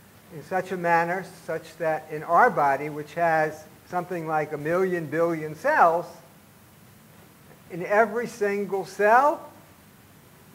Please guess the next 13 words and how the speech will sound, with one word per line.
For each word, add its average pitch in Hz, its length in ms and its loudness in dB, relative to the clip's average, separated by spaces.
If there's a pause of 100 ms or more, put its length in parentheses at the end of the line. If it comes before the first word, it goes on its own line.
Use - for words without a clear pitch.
we 170 100 -6
have 170 500 2
the 151 120 -6
original 226 420 0
information 160 800 -4 (260)
that 147 140 -10
we 151 140 -6
inherited 139 560 -6
from 135 220 -12
our 127 120 -6
parents. 135 520 -2 (480)
Right? - 1040 -18
And 143 340 -6